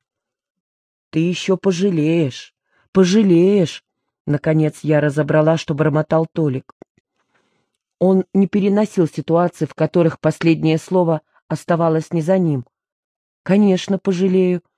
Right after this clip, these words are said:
согласилась я, вытащила из тумбочки его тапочки и водрузила сверху на пальто. «Пожалею,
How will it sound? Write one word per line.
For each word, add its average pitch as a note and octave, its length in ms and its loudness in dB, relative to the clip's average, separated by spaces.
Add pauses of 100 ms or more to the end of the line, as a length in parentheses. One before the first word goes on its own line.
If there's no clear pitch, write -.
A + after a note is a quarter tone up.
(300)
согласилась F3+ 720 0
я, F#3+ 200 0
вытащила E3+ 520 -4
из E3 180 -2
тумбочки E3+ 520 -4
его E3+ 240 -2
тапочки F#3 640 -6 (340)
и F3+ 80 2
водрузила F3 580 0
сверху F3+ 440 -4
на F3 140 -2
пальто. E3 480 -6 (600)
«Пожалею, A3 640 -2